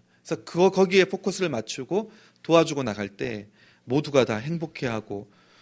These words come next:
또 생각지 못했던 더 놀라운 그런, 어, 결과까지도 보게 되더라. 이런 인터뷰 내용을 제가 보게 되었습니다.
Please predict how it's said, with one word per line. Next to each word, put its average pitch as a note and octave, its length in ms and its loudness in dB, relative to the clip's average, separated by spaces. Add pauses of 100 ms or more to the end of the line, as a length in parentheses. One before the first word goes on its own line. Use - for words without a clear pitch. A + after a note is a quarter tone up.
(200)
또 G#3+ 320 0 (100)
생각지 G#3 560 -2
못했던 G#2+ 680 -8
더 A2 120 -10
놀라운 B2+ 600 2 (380)
그런, G#2+ 480 -8 (340)
어, F#2+ 220 -14
결과까지도 B2+ 640 0
보게 A#2 280 -6
되더라. G2+ 480 -8 (200)
이런 E3 220 4
인터뷰 C#3+ 360 -2
내용을 A2 380 -2
제가 G#2 400 -6 (260)
보게 A#2+ 220 -4
되었습니다. G2+ 640 -2